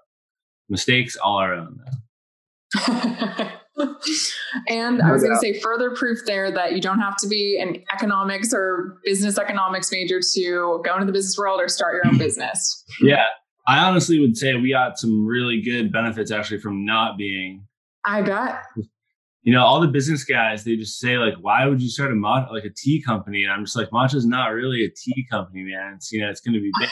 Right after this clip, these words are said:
Speaker 1: And then three years later, here we are, matcha's blowing up, and all those
Speaker 2: Yeah.
Speaker 1: kids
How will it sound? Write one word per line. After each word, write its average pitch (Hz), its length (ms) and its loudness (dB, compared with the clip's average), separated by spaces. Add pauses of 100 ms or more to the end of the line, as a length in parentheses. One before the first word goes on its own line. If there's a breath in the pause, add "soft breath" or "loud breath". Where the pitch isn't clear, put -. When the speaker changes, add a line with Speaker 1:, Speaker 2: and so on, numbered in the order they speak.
(120)
Speaker 1:
And 104 120 -10
then 107 180 -4 (300)
three 127 140 4
years 143 220 4
later, 135 240 2
here 139 220 -2
we 139 140 0
are, 117 160 2
matcha's 110 340 -6
blowing 110 320 0
up, 101 240 -2
and 98 80 -16
all 107 140 -2
those 107 180 2
Speaker 2:
Yeah. 101 180 0
Speaker 1:
kids 104 140 -2